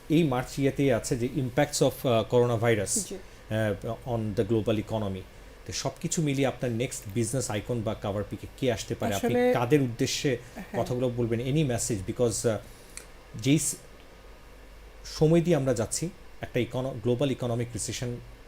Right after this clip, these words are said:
Speaker 1: আমরা ফেস করতে হবে।
Speaker 2: একদম।
Speaker 1: এরকম যে একটা ইন্টারন্যাশনাল বিজনেস ম্যাগাজিন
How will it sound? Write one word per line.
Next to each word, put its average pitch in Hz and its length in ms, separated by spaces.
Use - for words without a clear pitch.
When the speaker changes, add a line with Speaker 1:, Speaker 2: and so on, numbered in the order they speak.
Speaker 1:
আমরা 110 140
ফেস 113 260
করতে - 260
হবে। 92 200
Speaker 2:
একদম। 185 280
Speaker 1:
এরকম 170 360
যে 160 100
একটা 139 180
ইন্টারন্যাশনাল 120 580
বিজনেস 117 340
ম্যাগাজিন 110 400